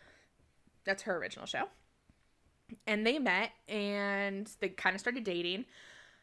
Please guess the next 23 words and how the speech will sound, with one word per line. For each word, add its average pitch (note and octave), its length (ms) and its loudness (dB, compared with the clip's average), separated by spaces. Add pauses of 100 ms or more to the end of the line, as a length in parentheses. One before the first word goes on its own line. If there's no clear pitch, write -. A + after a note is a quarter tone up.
(120)
Then C#4+ 180 8
they B3+ 280 8
ended B3 200 4
up, A#3 160 10
you A#3+ 60 2
know, G3+ 140 4
whatever, F3+ 420 4
were F3+ 160 0
kind F#3 200 -2
of F3+ 60 0
in F#3+ 80 0
a F#3+ 60 4
relationship. F#3+ 760 0 (300)
Somewhere D4+ 600 8
along A3 320 4
those G3+ 180 2
lines, E3+ 540 -2
they E3+ 160 0
had B3 360 6
sex - 540 0
at F#3 160 4
his G3 560 2
house - 640 2